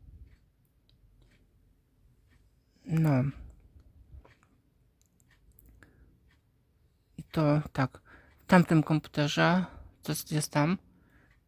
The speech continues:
system do tej pory chodzi ok. I we wszystkich komputerach, w których jest zainstalowany system Windows,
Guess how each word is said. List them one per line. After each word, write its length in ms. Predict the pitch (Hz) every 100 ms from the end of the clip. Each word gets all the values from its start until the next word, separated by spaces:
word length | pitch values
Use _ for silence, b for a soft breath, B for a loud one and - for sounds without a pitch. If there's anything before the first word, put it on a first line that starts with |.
| _
system 380 | - 170 - 160
do 80 | 151
tej 140 | 165
pory 320 | - 151 151
chodzi 320 | 151 147 143 147
ok. 200 | 139 123 117 - - _ _ _ _ _ _ _ _ _ _ _ - B B B B
I 100 | 175
we 120 | 196 208
wszystkich 400 | 240 226 - -
komputerach, 680 | 170 156 - 147 143 - -
w 80 |
których 580 | - - 170 165 - -
jest 220 | 180 165
zainstalowany 800 | - 160 156 - 160 156 151 151
system 520 | 156 - - - 165 220
Windows, 460 | 208 175 196 -